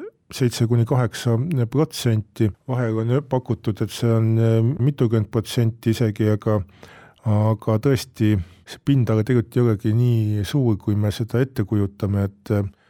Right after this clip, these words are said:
väga palju on meie soodest rohkem või vähem kuivendamisest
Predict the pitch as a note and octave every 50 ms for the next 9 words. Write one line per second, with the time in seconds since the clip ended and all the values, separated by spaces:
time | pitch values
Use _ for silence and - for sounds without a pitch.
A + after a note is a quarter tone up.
0 | _ _ _ _ _ _ _ - B2 - A#2+ G#2+ - B2 A#2+ A#2+ A#2+ A2+ A2 A2
1 | A2 A2 A2+ A#2 A2+ - D3 C3+ B2+ A#2 G#2+ G#2 G2 - - _ - - A#2+ B2
2 | - - - A2 G#2+ A2+ A2+ A2+ C3 B2 B2 A#2 A2 G#2+ - - C3 A#2+ B2 A2
3 | G#2 G2 A#2 A2 G#2+ - - G2+ -